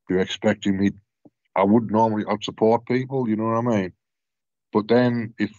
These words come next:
if I, if, if I express an opinion that's not what people wanna hear and they're not prepared to,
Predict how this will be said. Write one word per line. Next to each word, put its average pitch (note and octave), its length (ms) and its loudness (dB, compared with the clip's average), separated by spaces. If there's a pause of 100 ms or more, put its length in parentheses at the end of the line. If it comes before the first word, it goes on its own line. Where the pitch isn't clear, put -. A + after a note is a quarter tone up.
(160)
if G#2 160 -2
I, G#2+ 120 4
if, A2 100 0 (520)
if - 140 -10
I G#2 120 2
express A2 400 -4
an G#2 100 -6
opinion G#2 480 -2
that's - 400 -8 (680)
not G2+ 280 0
what G#2 180 2
people G2 340 0
wanna G2 280 -2
hear G2+ 340 0 (320)
and F2 120 -8
they're F#2 100 -2
not G2 220 -4
prepared G2+ 340 -2
to, F#2 100 -10